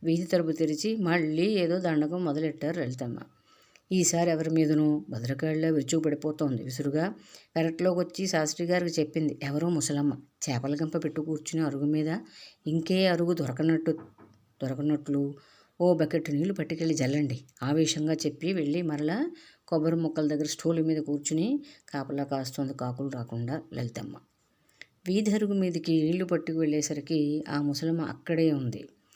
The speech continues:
లే-, లేచి నిలబడ్డానికి కూడా సత్తువ లేనట్టుంది. గంప ఎత్తుకోబోయి తూలిపడి ఎలాగో తమాయించుకుని లేచింది. "ఏమ్మా,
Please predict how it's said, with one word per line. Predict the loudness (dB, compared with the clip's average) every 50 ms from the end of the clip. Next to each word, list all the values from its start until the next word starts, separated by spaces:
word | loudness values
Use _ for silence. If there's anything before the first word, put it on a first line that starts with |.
| -20 -20 _ _ -10 -2
లే-, | 0 0 0 2 2
లేచి | 2 2 2 2 2 2 2 0 0
నిలబడ్డానికి | 0 0 0 0 -2 -2 -2 0 0 0 -2 -4
కూడా | -4 -2 -2 0 0 0 0 0 -2 -2 -2
సత్తువ | -2 -2 -2 -2 -2 -2 -2
లేనట్టుంది. | 0 0 -2 -2 -4 -8 -8 -8 -6 -6 -6 -8 -12 _ -20 -20 -20 -20 _ _ -2 0
గంప | 0 0 2 0
ఎత్తుకోబోయి | -2 -2 -2 -6 0 0 2 2 2 2 2 2 2 0 -2 -4 -4 -2
తూలిపడి | 0 0 0 0 -2 -2 0 0 -2 -2 -2
ఎలాగో | -2 0 0 2 2 2 0
తమాయించుకుని | 0 0 -4 -4 -2 -2 -4 -4 -6 -6 -4 -2 0 0 0 2
లేచింది. | 2 2 0 0 -4 -6 -4 -6 -6 -8 -12 -20 -20 _ _ -4 0
"ఏమ్మా, | 2 4 4 4 4 2 0 -2 -4